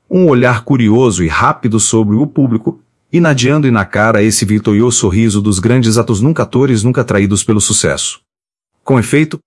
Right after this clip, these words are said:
os espectadores a adoravam-no, posto que ele agora raras vezes trabalhasse, mas nessas poucas, em que se dignava mostrar-se, ah, por condescendência a uma velha amiga, como naquela ocasião,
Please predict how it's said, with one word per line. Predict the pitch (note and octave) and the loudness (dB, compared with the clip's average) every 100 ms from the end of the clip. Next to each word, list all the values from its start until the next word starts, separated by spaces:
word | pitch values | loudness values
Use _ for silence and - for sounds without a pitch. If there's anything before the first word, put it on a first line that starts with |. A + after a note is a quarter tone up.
| _ _ - | _ _ -4
os | B2 A2 | -2 0
espectadores | B2 C3 - G#2+ F#2+ B2+ A2+ G2 | 0 -2 -2 0 2 2 2 0
a | G#2 | 0
adoravam-no, | G2 F2+ A2 A2+ G2 E2 D2+ _ _ _ - | 2 2 2 0 0 -2 -6 _ _ _ -2
posto | D#3 C#3 B2 | 0 0 -2
que | C#3+ | 0
ele | C3+ | 0
agora | G#2 A2 A2 | 2 2 2
raras | A2 A2 F2+ | 0 0 0
vezes | G2 A#2 G#2+ - | 0 0 0 -2
trabalhasse, | G2 F#2+ F2+ F#2+ F#2+ - - _ _ _ _ | 0 0 0 0 -2 -6 -8 _ _ _ _
mas | - C#3+ | -4 -2
nessas | A#2 B2 B2 - | 0 0 0 -4
poucas, | - E2 G2+ D3+ - - _ _ | -2 -2 0 -2 -4 -10 _ _
em | G#2 | -4
que | - | -2
se | B2 C3 | -2 -2
dignava | A#2+ B2 C3 C3 | -2 0 0 0
mostrar-se, | C3+ A#2+ - F2+ F2 - | 0 -2 -2 -2 -2 -6
ah, | - G#2 G#2+ | -4 -2 -2
por | A#2+ G2+ | -2 -4
condescendência | - B2 G#2 A#2 F#2 F#2+ A#2+ A#2+ | 0 0 0 0 0 0 0 0
a | |
uma | A2 G#2 | 2 0
velha | F2+ A2 | 0 0
amiga, | A2+ G#2 G#2+ F2+ C#2+ _ - | 2 2 0 -4 -8 _ -6
como | G#2 A#2 | -2 -2
naquela | G#2 C3+ C#3 | 0 0 0
ocasião, | - C3 A#2+ B2 G#2 | 0 0 2 2 0